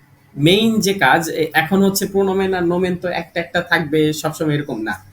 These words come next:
এরকমও তো আছে যে একাধিক নোমেন থাকতে পারে বা একাধিক প্রোনোমেন থাকতে পারে, তাই না? তাহলে একাধিক নোমেন বা একাধিক প্রোনোমেনের ভিতর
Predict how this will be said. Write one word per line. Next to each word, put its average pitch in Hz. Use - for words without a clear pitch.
এরকমও 185
তো 196
আছে 180
যে 151
একাধিক 160
নোমেন 160
থাকতে 160
পারে 131
বা 131
একাধিক 147
প্রোনোমেন 160
থাকতে 120
পারে, 90
তাই 202
না? 165
তাহলে 156
একাধিক 226
নোমেন 180
বা 139
একাধিক 185
প্রোনোমেনের 214
ভিতর 190